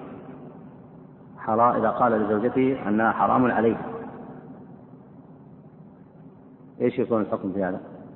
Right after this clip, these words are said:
هذه إن قصد بها المنع فهي يمين،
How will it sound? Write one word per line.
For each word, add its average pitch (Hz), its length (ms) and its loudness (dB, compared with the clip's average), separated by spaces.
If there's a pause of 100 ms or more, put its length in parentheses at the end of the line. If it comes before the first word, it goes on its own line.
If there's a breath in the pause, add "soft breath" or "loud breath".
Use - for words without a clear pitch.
(2250)
هذه 120 640 4
إن 110 80 0
قصد 113 300 2
بها 107 280 4
المنع 117 500 2 (1300)
فهي 117 340 4
يمين، 107 280 4